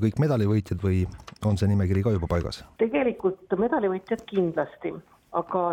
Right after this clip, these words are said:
Speaker 2: sinna sa-, siis valitakse veel esiteks omavõistlejaid, kel-, noh, kas just kõik, võib-olla kõik, võib-olla osaliselt ja samuti valitakse siis sinna, eh, huvitavamaid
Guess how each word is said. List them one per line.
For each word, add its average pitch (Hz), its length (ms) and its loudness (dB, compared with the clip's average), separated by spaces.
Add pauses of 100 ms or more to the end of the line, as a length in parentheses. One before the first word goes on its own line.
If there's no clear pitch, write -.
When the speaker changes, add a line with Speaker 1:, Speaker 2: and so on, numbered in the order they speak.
(120)
Speaker 2:
sinna 220 320 -2
sa-, 202 200 -6 (680)
siis - 180 -8
valitakse 220 680 -2
veel 170 260 0 (520)
esiteks - 460 -4 (840)
omavõistlejaid, 180 800 -2 (320)
kel-, 180 220 -2 (300)
noh, 175 320 -4
kas 170 220 -4
just 175 180 -6
kõik, 262 320 0
võib-olla 180 360 0
kõik, 269 440 -4 (400)
võib-olla 190 280 0
osaliselt 196 640 -4
ja 175 160 2 (400)
samuti 190 400 -2
valitakse 175 800 -2 (100)
siis 165 240 -18
sinna, 165 380 0 (600)
eh, 165 220 2 (100)
huvitavamaid 151 720 0